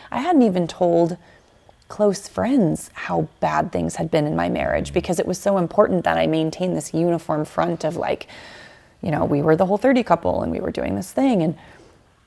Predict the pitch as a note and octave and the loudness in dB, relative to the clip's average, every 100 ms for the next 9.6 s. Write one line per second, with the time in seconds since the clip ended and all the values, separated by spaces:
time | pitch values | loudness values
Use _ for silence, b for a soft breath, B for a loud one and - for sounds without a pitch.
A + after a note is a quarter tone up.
0 | _ _ _ - F3 E3 D#3+ F3+ - - | _ _ _ -6 0 2 2 -2 -4 -6
1 | E3+ - F3+ E3+ E3 F#3 G3+ F#3+ F#3 E3 | -6 -2 0 2 0 -2 -4 -2 0 0
2 | - - A3 D#3 D3 C#3+ D#3 - - F#3 | 0 0 0 -2 -4 -8 -10 -10 -12 -10
3 | G#3 A3 E3+ F3 - F#3+ F#3+ F#3 - F2+ | -8 -8 -8 -8 -8 -8 -6 -8 -6 -8
4 | - - - E2 E2 F3+ - - - D#3+ | -6 -6 -4 -6 -6 -10 -14 -16 -8 -6
5 | - - - _ D#3+ G#3+ - F3+ B B | -6 -8 -10 _ 0 2 0 -2 B B
6 | B F#3 E3 D#3+ D#3+ D3 - - - F3+ | B 6 8 6 6 2 -4 -10 -2 0
7 | C#4+ D4+ D3+ C#3+ - E3+ D#3 D#3 D3 D3 | 2 2 0 0 -2 0 4 4 4 2
8 | - F3 - - - - - - - - | 0 -4 -10 -10 -10 -14 -12 -10 -6 -4
9 | - C#2 - D#3+ - - | 0 0 0 -2 -2 -6